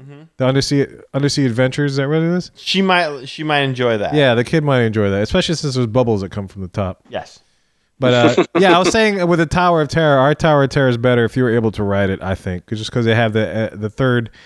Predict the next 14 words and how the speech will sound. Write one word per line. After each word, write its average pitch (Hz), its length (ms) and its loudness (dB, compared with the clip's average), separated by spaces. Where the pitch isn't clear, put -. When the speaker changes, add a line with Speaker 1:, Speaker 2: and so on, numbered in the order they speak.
Speaker 2:
the, 151 260 2
the 139 140 0
Disneyland's 151 520 0
Tower 139 180 2
of 123 80 0
Terror 127 160 0
doesn't 120 180 -2
have 117 240 0
the, 110 260 0
uh, 98 280 0
third 113 320 -4
Speaker 1:
The 113 60 -4
Speaker 2:
dimension. 110 400 -2
Speaker 1:
dimension. 104 180 -12